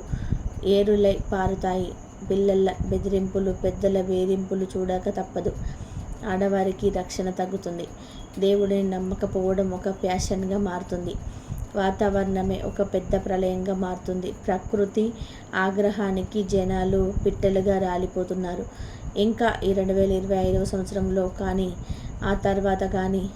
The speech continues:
ఆడవారు క్రీడలలో ముందుంటారు. పూజ చేస్తూ నేరం, పబ్‌కు వెళ్తే సన్మానంగా మారిపోతుంది మన సమాజం. భూములు, బంగారం రేట్లు ఆకాశం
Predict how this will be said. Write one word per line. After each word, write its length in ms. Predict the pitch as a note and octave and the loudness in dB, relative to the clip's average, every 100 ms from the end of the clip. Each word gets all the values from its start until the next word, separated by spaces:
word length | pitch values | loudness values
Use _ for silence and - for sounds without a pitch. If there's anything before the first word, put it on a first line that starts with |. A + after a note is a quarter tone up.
| - | -2
ఆడవారు 500 | F#3+ G3 G3 F#3+ F#3+ | 0 2 4 4 2
క్రీడలలో 720 | F#3+ F#3+ F#3+ G3 G3 G3 F#3 - - - - A#3 | 0 0 4 4 6 4 2 -4 -18 -18 -8 0
ముందుంటారు. 600 | G#3 G3 F#3+ F3 F3+ F#3 F#3+ - - - - - - - | 2 4 2 -2 -4 -6 -10 -14 -16 -16 -16 -16 -10 2
పూజ 340 | G#3+ A3 G#3 | 4 4 4
చేస్తూ 340 | G3 G3 - B3+ - - - - | 2 0 0 0 -2 -12 -10 -4
నేరం, 320 | G3 G3 F#3+ - - - | 2 4 2 -2 -12 -4
పబ్‌కు 340 | G3 F#3+ G#3+ A3 | -2 2 2 4
వెళ్తే 380 | G3 F#3+ F#3+ G3 | 4 4 2 0
సన్మానంగా 840 | G#3 F#3+ F#3+ F#3 F#3+ F#3+ F#3+ G3+ | 0 -2 0 0 0 0 2 0
మారిపోతుంది 800 | G#3 F#3+ F3+ F3 F#3 F#3 F#3 F#3+ | 0 0 -2 -2 -2 0 0 0
మన 220 | F#3 F3+ | -2 -4
సమాజం. 520 | F3+ F3+ F#3 F#3 F3+ D#3+ - - - - - - - | -6 -4 -2 -2 -2 -6 -8 -18 -20 -20 -18 -8 2
భూములు, 440 | G#3+ A3 G#3+ G#3+ | 4 6 4 4
బంగారం 640 | G3+ G3 F#3+ F#3+ F#3 F#3+ F#3 | 4 2 0 2 2 0 0
రేట్లు 360 | F#3 F#3 G3+ - - | -2 0 -4 -4 -4
ఆకాశం 640 | F#3 - G3 F#3+ G#3 | -4 0 0 0 -2